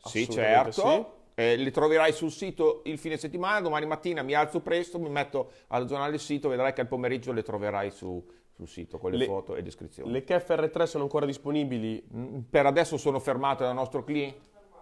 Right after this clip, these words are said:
Speaker 1: Ah, non sono più fermate? No, allora sono disponibili. Vamo là.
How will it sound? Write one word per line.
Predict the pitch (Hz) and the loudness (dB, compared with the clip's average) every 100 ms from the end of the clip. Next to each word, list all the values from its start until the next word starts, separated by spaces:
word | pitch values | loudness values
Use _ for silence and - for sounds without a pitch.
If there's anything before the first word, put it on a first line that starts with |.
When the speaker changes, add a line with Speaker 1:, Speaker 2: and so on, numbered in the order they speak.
| - - _ _ _ _ - | -20 -20 _ _ _ _ -6
Speaker 1:
Ah, | 156 | -2
non | 175 | -2
sono | 165 226 220 | 0 0 0
più | 190 | 0
fermate? | 190 165 170 208 208 117 - - | 0 0 0 0 0 -2 -4 -16
No, | - 127 | -6 -2
allora | 143 170 175 | 2 2 0
sono | 151 151 | -2 -6
disponibili. | 160 226 233 202 139 113 - - _ _ _ _ - - _ _ _ _ - | -4 -2 0 2 2 0 -4 -16 _ _ _ _ -20 -20 _ _ _ _ -16
Vamo | 120 123 | -6 0
là. | 127 - - | 2 0 -8